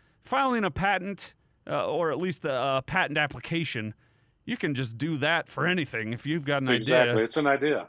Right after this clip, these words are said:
Speaker 1: A-, and you
Speaker 2: It's
Speaker 1: have
Speaker 2: an
Speaker 1: to renew it and pay a fee. But if you keep renewing it and six hundred years from now your company still has that patent and we are f-, flying motorcycles,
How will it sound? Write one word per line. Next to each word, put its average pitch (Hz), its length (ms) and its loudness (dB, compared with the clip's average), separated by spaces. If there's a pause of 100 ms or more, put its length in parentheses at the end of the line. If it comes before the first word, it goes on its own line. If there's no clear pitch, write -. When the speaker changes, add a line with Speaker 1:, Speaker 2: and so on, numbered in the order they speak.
(140)
Speaker 1:
A-, - 60 -6
and 139 360 -2
you 135 120 0
Speaker 2:
It's 143 60 0
Speaker 1:
have 151 100 0
Speaker 2:
an - 60 -20
Speaker 1:
to 165 60 -4
renew 165 460 0
it 160 100 0
and 156 100 -4
pay 151 200 -2
a 160 60 -4
fee. 143 420 -4
But 135 160 -2
if 123 160 -6
you 190 80 -4
keep 208 240 -6
renewing 180 420 0
it 151 140 -2
and 135 200 -2
six - 340 -4
hundred 185 280 -2
years 190 220 -2
from 147 160 -6
now 139 200 2
your 165 160 -2
company 170 340 -4
still 170 240 -2
has 156 120 -2
that 156 160 -2
patent 147 380 -2
and 143 140 -2
we 160 120 0
are 247 200 2
f-, 190 220 -6
flying 147 400 -2
motorcycles, 120 760 -2